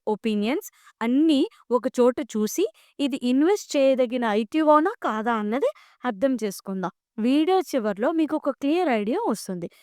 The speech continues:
కాబట్టి ఎండ్ వరకు తప్పకుండా చూడండి. ఇప్పుడు ఫ్రెండ్స్, మనం Capillary Technologies ఐపీఓ యొక్క ముఖ్యమైన డీటెయిల్స్ మరియు ఫైనాన్షియల్స్ గురించి క్లియర్గా చూద్దాం. మొదటిగా, ఈ ఐపీఓ మొత్తం విలువ ఎనిమిది వందల డెబ్బై ఏడు కోట్లు.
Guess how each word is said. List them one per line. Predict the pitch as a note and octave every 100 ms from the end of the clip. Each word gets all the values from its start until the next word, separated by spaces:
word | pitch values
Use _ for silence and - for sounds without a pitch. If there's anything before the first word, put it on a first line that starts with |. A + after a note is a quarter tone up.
| _
కాబట్టి | G#3 G#3 G#3+ G#3+
ఎండ్ | G#3 A#3+ C#4
వరకు | B3+ A#3
తప్పకుండా | G#4+ G3+ F3+ G#3+ A3+ B3 -
చూడండి. | B3 F3+ F3 E3 _ _ _ _ _
ఇప్పుడు | C#4 B3 F4+
ఫ్రెండ్స్, | E4 A#3 C4 A4+ - _ _ _
మనం | C4+ C4 F#4+ -
Capillary | B3 B3 D#4+ E4+ F4+ E4
Technologies | C4 B3 C4+ C#4 C4+ D4+ -
ఐపీఓ | A#3 A#3+ D4+ D4
యొక్క | C4 A3 - A#3 G#4+ _ _ -
ముఖ్యమైన | B3+ - D#4+ E4+ E4+
డీటెయిల్స్ | B3 B3 B3 C#4+ C#4+ -
మరియు | B3 A#3 C4+
ఫైనాన్షియల్స్ | C4 A#3 A#3 B3 B3 B3+ -
గురించి | G#3+ A3+ - -
క్లియర్గా | C4 A3+ G#3 D#4+ -
చూద్దాం. | A3 E3 E3+ _ _ _ _
మొదటిగా, | A#3+ B3+ F#4 E4 A3+ C#4+ - _ -
ఈ | C4+
ఐపీఓ | B3 B3+ - F4+ F#4+
మొత్తం | C4+ A#3 - E4
విలువ | C4 G3+ A#3 F#4
ఎనిమిది | C#4 C#4
వందల | C4+ B3 A#3+
డెబ్బై | A3 F#3+
ఏడు | G#3 G3+
కోట్లు. | - A3+ G#3+ F#3+